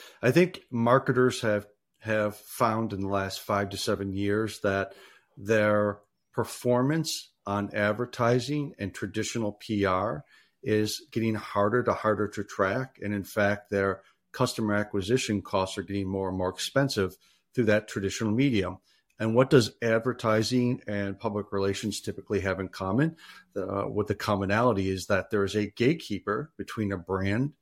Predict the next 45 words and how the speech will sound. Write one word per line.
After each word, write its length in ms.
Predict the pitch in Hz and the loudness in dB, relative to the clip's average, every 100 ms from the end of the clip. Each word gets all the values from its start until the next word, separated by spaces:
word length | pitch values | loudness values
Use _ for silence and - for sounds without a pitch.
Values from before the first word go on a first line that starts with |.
| - | -10
and 140 | 95 | -8
its 140 | 92 - | -6 -8
customers 680 | - 98 - 120 151 147 - - | -6 -6 -2 -2 -2 -4 -8 -8
or 220 | 92 92 | -4 -4
a 20 | 85 | 0
brand 440 | 98 98 107 104 | 0 2 2 -2
and 100 | 98 | -6
its 140 | 92 | -8
potential 460 | - - 101 92 98 | -12 -10 -8 -4 0
buyers. 600 | 104 143 117 - - - _ - - - | 4 6 4 0 -8 -14 _ -20 -20 -10
And 160 | 104 104 | -4 0
nobody 320 | 156 151 107 | 0 2 2
likes 260 | 101 98 - | 2 2 -2
to 100 | 90 | -4
deal 240 | 98 98 | -2 -2
with 160 | 92 104 | -2 -6
a 40 | |
gatekeeper. 720 | - 120 131 - - - - _ _ _ _ | 2 2 2 -4 -8 -10 -12 _ _ _ _
So 380 | - 123 110 113 | 2 4 6 4
I 60 | |
think 220 | 110 175 - | 2 0 2
what 220 | 143 120 | 2 2
we've 220 | 110 107 | 0 0
seen 440 | - 180 165 113 | 0 2 4 2
is 200 | 104 95 | 2 0
marketers 720 | 104 110 127 120 104 104 - - | 0 0 0 0 0 0 -4 -8
in 340 | 110 107 107 107 | -4 -2 -4 -4
an, 300 | 104 98 101 - - | -4 -2 -4 -8 -12
a, 180 | 104 101 - | -6 -6 -4
a, 220 | 110 101 - - | -4 -4 -8 -10
a 140 | 95 | -8
valid 440 | 90 107 190 143 98 | -2 2 4 4 2
attempt 460 | - 104 98 104 _ - _ | -4 -4 -4 -6 _ -20 _
to 80 | - | -10
build 380 | 92 113 110 87 | -2 0 0 2
better 400 | 104 117 110 107 | 0 2 0 -2
direct 460 | - 90 101 120 - | -6 0 2 0 -2
relationships 800 | 101 98 95 104 - 101 - - | 0 0 0 -4 -4 -6 -6 -10
with 120 | 98 | -8
their 100 | 95 | -8
prospective 600 | - 92 - 98 - 87 | -10 -10 -6 -6 -6 -6
buyers 380 | 95 90 92 90 | -6 -4 -6 -4
and 140 | 92 | -6
their 60 | 92 | -6
customers 680 | - 98 - 98 98 101 | -4 -4 -2 -2 0 0